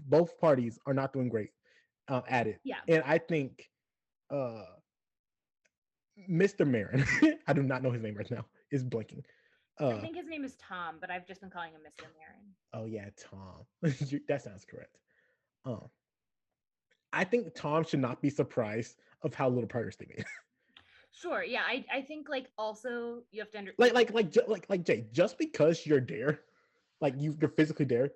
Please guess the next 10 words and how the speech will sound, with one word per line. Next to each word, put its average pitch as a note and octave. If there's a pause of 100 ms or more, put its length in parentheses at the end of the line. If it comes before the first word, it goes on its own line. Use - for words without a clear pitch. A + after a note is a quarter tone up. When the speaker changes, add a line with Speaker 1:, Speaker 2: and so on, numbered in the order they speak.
Speaker 1:
does C#3
not C3
mean, B2+ (240)
like, B2+
um, -
Speaker 2:
Absolutely. D3
Speaker 1:
Hannah D3
should C#3+
be C3
happy G#2